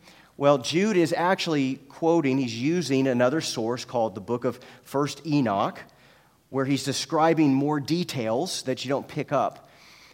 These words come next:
in Genesis six. But you can also look at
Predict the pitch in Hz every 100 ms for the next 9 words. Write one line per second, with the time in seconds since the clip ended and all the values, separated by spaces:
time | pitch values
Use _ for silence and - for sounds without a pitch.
0 | _ - 120 113 117 - - 110 131 113
1 | 107 101 - - 92 - - 123 160 156
2 | 170 233 240 170 147 147 131